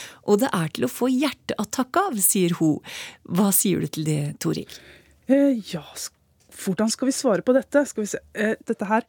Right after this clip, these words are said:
Speaker 2: er jo et verb som er en god del brukt i eldre litteratur.
Speaker 1: Hm.
Speaker 2: Eh, og kanskje ikke overraskende, særlig i litteratur som handler om,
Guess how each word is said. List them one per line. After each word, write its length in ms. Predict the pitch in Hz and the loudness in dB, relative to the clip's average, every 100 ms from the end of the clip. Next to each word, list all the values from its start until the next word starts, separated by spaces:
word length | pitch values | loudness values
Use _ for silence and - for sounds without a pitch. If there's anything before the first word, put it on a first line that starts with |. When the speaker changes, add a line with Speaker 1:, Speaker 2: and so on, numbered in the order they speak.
| _ 185 | _ 2
Speaker 2:
er 80 | |
jo 80 | 208 | 2
et 120 | 226 170 | 0 2
verb 280 | 220 330 - _ _ _ - | 2 0 -6 _ _ _ -8
som 320 | - 202 233 - _ _ _ - | 0 2 2 -2 _ _ _ -6
er 400 | 190 202 247 247 _ _ | -4 0 -2 -2 _ _
en 220 | 214 226 208 - | -4 -4 -4 -4
god 220 | 262 262 240 | 2 2 4
del 300 | 254 262 254 - | 4 4 -2 -6
brukt 320 | 196 202 - - | -4 -4 -6 -4
i 140 | 208 - | -4 0
eldre 480 | 226 208 180 254 277 - _ | 2 2 2 0 0 -6 _
litteratur. 560 | 190 175 175 - 147 - _ - | -4 -2 -2 -4 -8 -10 _ -4
Speaker 1:
Hm. 220 | 247 - - - - - 214 | -4 -6 -20 -20 -20 -4 2
Speaker 2:
Eh, 240 | 214 208 - _ - | 4 4 0 _ 2
og 220 | 226 240 | 2 4
kanskje 240 | - 254 214 | 2 0 0
ikke 140 | - | 2
overraskende, 480 | 190 165 - - 202 | 0 0 -4 -4 -2
særlig 600 | 214 - 214 160 160 185 - | -2 0 2 2 -2 -4 -4
i 140 | 185 | -2
litteratur 400 | 185 - 208 - | -2 0 -2 -2
som 220 | 165 185 | -2 -2
handler 320 | 190 160 147 165 | -2 -4 -4 -2
om, 140 | 175 | -2